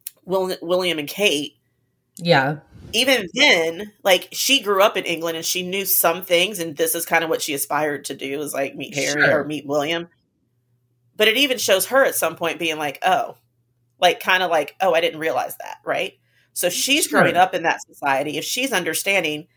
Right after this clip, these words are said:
Speaker 1: yeah, maybe she knew that you curtsy to the king, the queen no matter what, but maybe there's some other little things that she didn't know, like, you have to do this and you have to do that.
Speaker 2: Of course.
Speaker 1: So I bought
Speaker 2: Right,
Speaker 1: it. I
Speaker 2: right.
Speaker 1: did buy it because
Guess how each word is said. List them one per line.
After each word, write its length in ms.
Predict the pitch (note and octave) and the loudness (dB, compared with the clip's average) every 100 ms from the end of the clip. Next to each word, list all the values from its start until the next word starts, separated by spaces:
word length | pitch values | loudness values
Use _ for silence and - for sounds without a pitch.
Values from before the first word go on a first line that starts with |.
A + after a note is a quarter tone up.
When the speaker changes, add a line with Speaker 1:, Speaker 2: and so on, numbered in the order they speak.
| _ _ | _ _
Speaker 1:
yeah, 140 | D4 F#3 | 0 4
maybe 240 | G3+ A3+ | 2 2
she 140 | A#3 G#3 | -2 -2
knew 100 | G#3 | -2
that 100 | D#3+ | -2
you 120 | G3+ | -4
curtsy 300 | - G3+ G3 | -4 -4 -4
to 120 | F#3+ | -6
the 80 | D3+ | -6
king, 360 | - F#3 F3 - | -4 -4 -4 -4
the 80 | E3+ | -8
queen 300 | F#3 F3 E3 | -4 -4 -2
no 100 | D#3 | 2
matter 260 | E3 D3 | 2 2
what, 540 | C3+ F#3 G#3 C#3+ - - _ _ _ _ _ _ _ _ _ | 0 2 4 4 2 -8 _ _ _ _ _ _ _ _ _
but 180 | F3 F3+ | 2 4
maybe 260 | F#3+ G3 G#3+ | 4 2 2
there's 200 | F#3 - | 0 2
some 140 | F#3 | 2
other 220 | F3 E3+ | 4 4
little 240 | D#3+ F3 F#3 | 2 2 0
things 200 | D#3 D3+ | -6 -6
that 80 | - | -6
she 160 | D#3 | -2
didn't 180 | D#3+ D3 | -2 -2
know, 120 | A#2+ | -4
like, 320 | G#2 G2+ - _ _ _ _ | -4 -6 -10 _ _ _ _
you 120 | - C3 | -20 -16
have 180 | - - | -14 -12
to 80 | D3+ | -8
do 180 | D#3+ F3 | -6 -2
this 280 | A#3+ - - | -2 -4 -8
and 120 | - | -12
you 60 | - | -20
have 160 | - | -18
to 100 | - | -14
do 140 | F3 F3 | -10 -6
that. 260 | A#3 - - | -4 -6 -2
Speaker 2:
Of 140 | C4 C4 - | -2 0 0
course. 240 | D#3+ - | 0 2
Speaker 1:
So 80 | C4 C#4+ | 0 2
I 100 | C#4+ | 0
bought 180 | D4+ D#3 | 4 4
Speaker 2:
Right, 80 | B2 | 2
Speaker 1:
it. 160 | - - | -2 2
I 140 | A#3+ | 2
Speaker 2:
right. 120 | - | 2
Speaker 1:
did 140 | A3+ - | -2 -4
buy 180 | C3 F#2+ | -2 -2
it 120 | - | -4
because 300 | G3+ A3+ | -4 -4